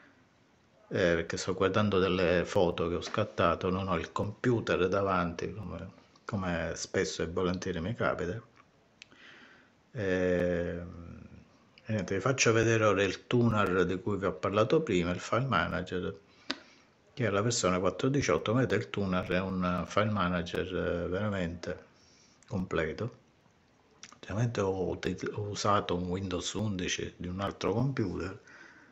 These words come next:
e, eh, mi sono chiesto come mai l'utenza che usa Windows undici utilizza Windows undici sapendo che il file manager Windows undici fa veramente pena.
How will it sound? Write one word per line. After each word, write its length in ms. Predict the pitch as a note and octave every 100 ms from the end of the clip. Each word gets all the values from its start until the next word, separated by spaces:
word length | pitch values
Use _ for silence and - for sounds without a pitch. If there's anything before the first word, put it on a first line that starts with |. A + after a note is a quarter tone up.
| _ -
e, 100 | A#2
eh, 600 | A2 G#2+ G#2 G2+ G2 F#2
mi 140 | G2+
sono 260 | G2+ A#2 A#2
chiesto 320 | F#2 - F2+
come 200 | G#2 G#2+
mai 300 | G2+ F2+ E2+ - - - _ _
l'utenza 640 | A#2+ G#2+ A#2 G#2+ G#2 -
che 120 | F2
usa 240 | F2+ F2+ F2+
Windows 420 | G2+ G#2 A#2+ -
undici 400 | B2 G#2 F2 E2
utilizza 480 | G2 G2+ G#2 F#2 F2+
Windows 400 | F2 G#2 A#2+ -
undici 440 | F2 F2+ E2+ D#2+ E2+
sapendo 480 | G#2+ G2 E2+ D#2+ F2
che 180 | G2+ - - - - - - - -
il 100 | -
file 260 | - A2+ A2
manager 520 | A#2+ A2+ F#2 F2+ F#2
Windows 400 | A2 A2 B2+ -
undici 720 | G#2+ F#2 F2+ - F2+ F2 F2
fa 160 | G#2
veramente 520 | F#2+ G#2 G#2 F2 F2+ F#2+
pena. 440 | F#2 E2 E2+ A2+